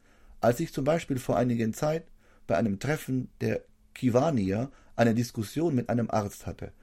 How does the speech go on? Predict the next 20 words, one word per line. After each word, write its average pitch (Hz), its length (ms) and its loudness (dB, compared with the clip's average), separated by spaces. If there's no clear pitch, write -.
er 107 100 0
sagte, 110 380 0
„Herr 123 160 2
Branham, 123 420 -2
ich - 180 -14
will 185 120 0
nicht, 143 280 0
ich 120 140 -4
höre 175 240 6
Sie 113 140 2
gerne 107 360 8
reden“, 71 260 -8
sagte - 340 -10
er, - 140 -10
„aber, 123 640 4
hm, 107 360 -2
ich 123 180 -6
will 202 140 0
Ihnen 151 240 2
sagen“, 107 440 2